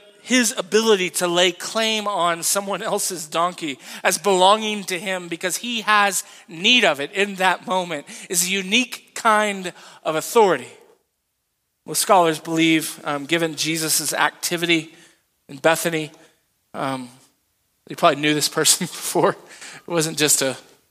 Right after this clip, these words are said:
"Oh, the Lord, whoever that is, um, can have my donkey." Um, he knew Jesus, and he knew Jesus as specifically the Lord, the King, the one who reigns.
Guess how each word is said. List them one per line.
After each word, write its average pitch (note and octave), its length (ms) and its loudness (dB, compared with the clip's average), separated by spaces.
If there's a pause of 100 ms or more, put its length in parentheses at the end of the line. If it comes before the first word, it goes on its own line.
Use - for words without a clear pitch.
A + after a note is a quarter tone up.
(760)
"Oh, C4 240 0
the - 80 -12
Lord, F3 320 -4 (120)
whoever E3 460 -10
that D#3+ 160 -2
is, - 360 -6
um, C#3 220 -4 (120)
can - 140 -18
have - 200 0
my A3 80 -2
donkey." F3 400 -2 (360)
Um, E3 240 2 (260)
he E3+ 80 -8
knew F3+ 380 4 (240)
Jesus, E3+ 500 0
and D#3+ 120 -8
he D3 60 -4
knew E3+ 260 -4
Jesus D3+ 440 -2
as D3 280 0
specifically C#3+ 840 -4 (460)
the D3+ 60 -14
Lord, D3+ 340 -2
the B2 160 -12
King, C3 400 -6
the A#2+ 80 -14
one C3+ 140 -6
who C3 100 -6
reigns. B2+ 720 -6